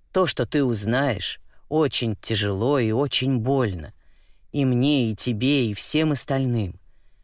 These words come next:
Всем будет больно. А я не хотела, чтобы ты плакала. Только и всего. Я хотела тебя защитить. И твоя мама тоже.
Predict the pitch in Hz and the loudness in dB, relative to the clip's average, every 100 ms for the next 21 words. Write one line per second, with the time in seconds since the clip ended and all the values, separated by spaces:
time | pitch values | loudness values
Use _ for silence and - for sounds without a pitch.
0 | - - - - - 185 139 101 101 95 | -20 -20 -12 -4 0 2 2 2 -2 -6
1 | 95 101 90 - 117 - - - - - | -4 -4 -4 -8 -14 -18 -20 -20 -20 -8
2 | 120 117 127 135 120 123 117 - 151 98 | -2 0 2 2 0 -2 -2 0 0 0
3 | - 98 95 - 98 110 107 - - - | -2 -4 -6 -6 -4 0 0 -2 -12 -12
4 | - - - - - 202 - 113 80 - | -20 -20 -20 -14 0 0 0 -4 -2 -4
5 | 98 95 - - - - _ - 139 123 | -4 -6 -10 -16 -20 -20 _ -6 -2 0
6 | 127 - 135 120 - 110 117 117 - 113 | 0 0 -2 -2 -2 -2 0 -2 -2 -4
7 | - 98 - - - - - - - - | -6 -8 -8 -16 -20 -20 -20 -20 -12 -8
8 | 123 156 156 143 120 110 113 107 104 95 | -2 2 2 2 2 2 0 -2 -6 -6
9 | 95 | -8